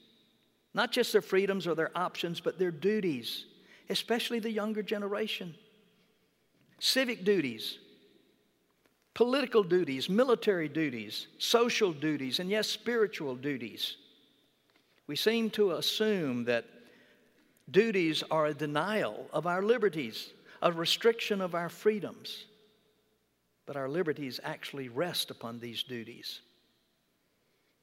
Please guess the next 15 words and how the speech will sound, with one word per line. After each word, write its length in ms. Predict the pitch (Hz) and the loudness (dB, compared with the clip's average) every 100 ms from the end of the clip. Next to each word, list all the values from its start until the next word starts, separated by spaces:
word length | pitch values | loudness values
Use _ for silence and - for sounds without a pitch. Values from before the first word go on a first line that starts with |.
| _ _ _ | _ _ _
For 120 | 143 | -4
some 220 | - 180 | -2 -2
three 180 | 170 175 | 0 0
centuries 560 | 170 185 170 143 127 123 | 0 -2 -2 -4 -4 -6
now, 300 | 120 107 107 _ _ _ _ _ _ _ _ _ - - - | -6 -8 -14 _ _ _ _ _ _ _ _ _ -20 -14 -2
Americans 500 | 156 180 185 185 160 | 2 4 2 0 0
have 160 | 170 - | 0 0
cherished 500 | - 214 208 202 - | 2 4 4 2 0
a 40 | |
belief 440 | 165 185 175 127 127 | -2 0 0 0 -6
inspired 580 | 123 - 185 202 202 | -6 -2 -2 0 0
by 120 | 170 160 | 0 -2
our 180 | 151 | -2
religious 540 | 143 156 165 147 143 - - - - | -2 -2 -2 -4 -6 -6 -12 -20 0
heritage 640 | 226 220 220 214 180 - | 4 4 2 -2 -2 -6